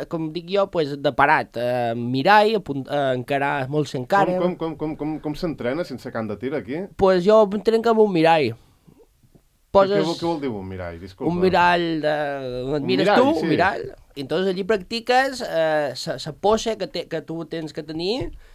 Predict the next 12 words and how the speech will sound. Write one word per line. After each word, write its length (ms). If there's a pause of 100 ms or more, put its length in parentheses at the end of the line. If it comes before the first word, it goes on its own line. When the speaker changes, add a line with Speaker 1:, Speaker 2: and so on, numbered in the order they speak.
(160)
Speaker 1:
com 220
tancar 360
l'escopeta, 560
com 240
encarar, 640 (320)
i 140
és 140
l'única 320
feina 320
que 100
puc 180
fer. 220